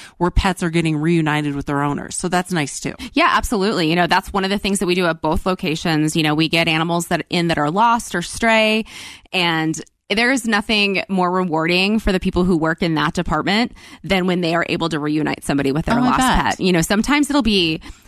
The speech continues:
Speaker 2: you know, I, I know recently there was a cat that had been missing for, I wanna say maybe close to a year.
Speaker 1: <gasps>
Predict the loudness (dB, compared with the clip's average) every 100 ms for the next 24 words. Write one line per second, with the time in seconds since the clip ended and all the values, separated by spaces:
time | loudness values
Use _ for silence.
0 | -20 _ 0 2 2 2 2 0 0 -2
1 | -2 -2 0 0 0 -2 0 2 2 0
2 | 0 0 2 0 0 0 0 0 -2 -2
3 | 0 -2 -4 -12 _ -6 -2 2 2 2
4 | 2 4 4 2 0 -2 -2 -2 -2 -2
5 | 0 2 2 0 0 0 0 0 0 -2